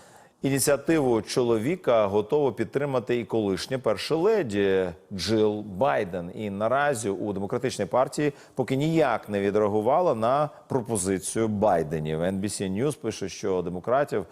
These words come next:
зупиняє, по-перше, поважний вік сорок шостого президента, а також нагадування про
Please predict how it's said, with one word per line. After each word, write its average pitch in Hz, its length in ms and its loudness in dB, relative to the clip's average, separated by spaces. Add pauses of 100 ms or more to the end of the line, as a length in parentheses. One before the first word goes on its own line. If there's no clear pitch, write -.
(220)
зупиняє, 131 680 0
по-перше, 104 380 -4
поважний 101 640 0
вік 87 180 -4
сорок 87 220 -6
шостого 87 320 -10
президента, 123 540 -2
а 104 40 0
також 123 400 -2
нагадування 101 480 -2
про 104 260 0